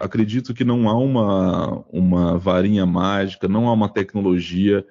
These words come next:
e infelizmente, tá? Infelizmente, não há uma tecnologia que a gente vai apertar um botão e vai resolver aqui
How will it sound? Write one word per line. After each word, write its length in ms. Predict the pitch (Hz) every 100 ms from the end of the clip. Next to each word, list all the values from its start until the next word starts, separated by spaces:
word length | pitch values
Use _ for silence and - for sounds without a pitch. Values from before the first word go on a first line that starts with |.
| _
e 220 | 107 127
infelizmente, 760 | 180 165 120 92 92 113 131 -
tá? 180 | - 98
Infelizmente, 640 | 127 131 110 92 92 107
não 60 | 110
há 60 | 110
uma 100 | 117
tecnologia 400 | 110 110 95 101
que 80 |
a 40 | 107
gente 80 | -
vai 100 | 101
apertar 380 | 104 95 -
um 100 | 98
botão 400 | 98 95 - 95
e 40 | 92
vai 140 | 95
resolver 500 | 95 90 87 85 90
aqui 360 | 82 - 80